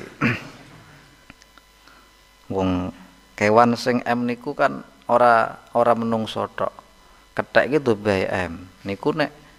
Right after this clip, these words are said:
isi watu isi M, kethek lanang niku wegah medhek,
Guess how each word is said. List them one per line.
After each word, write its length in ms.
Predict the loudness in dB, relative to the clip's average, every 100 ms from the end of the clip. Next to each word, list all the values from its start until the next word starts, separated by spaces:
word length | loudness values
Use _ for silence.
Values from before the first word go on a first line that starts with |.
| -8
isi 320 | -6 -4 0 4
watu 320 | 4 2 -2
isi 320 | -2 -4 -4
M, 340 | 0 2 0
kethek 300 | -8 0 2
lanang 400 | 6 4 4 0
niku 320 | -2 -4 -4 -2
wegah 160 | -2
medhek, 400 | 0 -2 0 -2